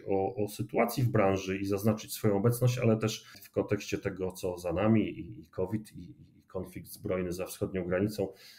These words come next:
e, powiedzieć, że, że ta bran-, tej branży należy się trochę więcej uwagi.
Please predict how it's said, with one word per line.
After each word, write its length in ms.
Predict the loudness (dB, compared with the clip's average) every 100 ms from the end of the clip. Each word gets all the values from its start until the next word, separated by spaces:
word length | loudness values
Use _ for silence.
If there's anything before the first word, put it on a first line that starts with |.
| _ -2
e, 440 | 0 2 2 0
powiedzieć, 580 | -2 -2 -2 -4 -8 -4
że, 240 | -2 -2 -4 -10
że 200 | -8 -4
ta 160 | -4
bran-, 520 | 0 0 2 0 -4
tej 160 | -4 0
branży 320 | 4 4 6
należy 320 | 6 6 4
się 120 | 0 -2
trochę 240 | 2 8
więcej 340 | 10 10 6
uwagi. 420 | 2 4 6 4